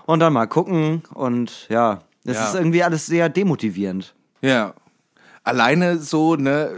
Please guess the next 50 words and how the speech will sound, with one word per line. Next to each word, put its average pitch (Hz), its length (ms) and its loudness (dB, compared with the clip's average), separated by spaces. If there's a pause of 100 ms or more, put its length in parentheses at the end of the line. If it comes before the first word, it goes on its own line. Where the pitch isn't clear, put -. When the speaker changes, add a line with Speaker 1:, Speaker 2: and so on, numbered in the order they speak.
(220)
Speaker 2:
äh, 127 40 -6
zu - 180 -6
realisieren, 135 720 0 (100)
dieses 143 300 -4
Jahr 135 100 0
gibt's 131 160 -4
kein 147 200 0
Silvester, 139 440 -2
ne? 98 240 -8 (160)
Also 110 220 -2
das 110 200 -4
muss 127 120 -8
man 131 100 -2
sich 120 160 -8
ja 117 160 0
auch 123 160 -2
mal 110 360 0 (320)
klar 123 240 -2
machen. - 320 -6 (420)
Man 104 240 -4
wird 139 140 0
hier 151 160 0
in 135 80 2
Deutschland 131 320 0
keine 120 220 0
Böller 107 260 0
kaufen 107 340 -4
können 110 300 0
oder 110 160 -2
so 110 120 -10
Kram. 120 440 -2 (420)
Äh, 113 220 0
man 110 220 0
wird 117 120 -2
höchstwahrscheinlich 117 600 -4
an 113 160 -4
Silvester 107 600 -2
und 107 60 -2
den 110 120 -4
Tag 117 160 -6
davor, 113 340 -2 (100)
nehme 117 220 -2
ich 110 80 -10
mal 101 160 -2
an, 107 180 -2 (420)
auch - 180 -2
nirgendwo 120 380 0
Alkohol 123 420 0
bekommen. 135 520 -2 (300)
Speaker 1:
Ja. 104 260 -4